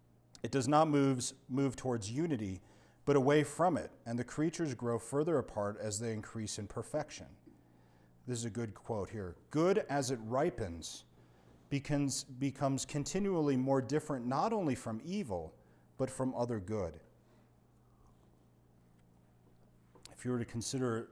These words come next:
a, a human person as they grow in goodness, they do not become more like another person.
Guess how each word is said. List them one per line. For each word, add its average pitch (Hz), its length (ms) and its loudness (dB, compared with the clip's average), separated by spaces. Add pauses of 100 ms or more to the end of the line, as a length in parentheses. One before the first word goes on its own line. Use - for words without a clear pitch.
a, 107 440 -4
a 107 60 -6
human 120 280 -4
person 127 480 -6
as 98 240 -6
they 113 160 -2
grow 123 360 -2
in 107 180 -4
goodness, 110 580 -4 (1000)
they 131 140 2
do 135 80 0
not 147 240 2
become 131 300 0
more 135 420 6
like 127 540 0 (1160)
another 123 320 -2
person. 92 560 -10